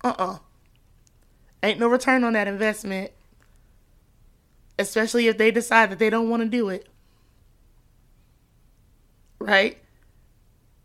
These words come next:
We have to make sure that we are positioning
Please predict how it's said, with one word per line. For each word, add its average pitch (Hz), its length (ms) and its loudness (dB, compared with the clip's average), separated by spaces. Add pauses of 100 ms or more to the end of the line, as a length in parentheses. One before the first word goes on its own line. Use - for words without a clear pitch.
(180)
We 220 320 0
have 240 200 2
to 247 120 0
make 233 240 0
sure 214 640 0 (360)
that 185 300 0
we 220 460 -4 (420)
are 180 520 4 (140)
positioning 226 840 0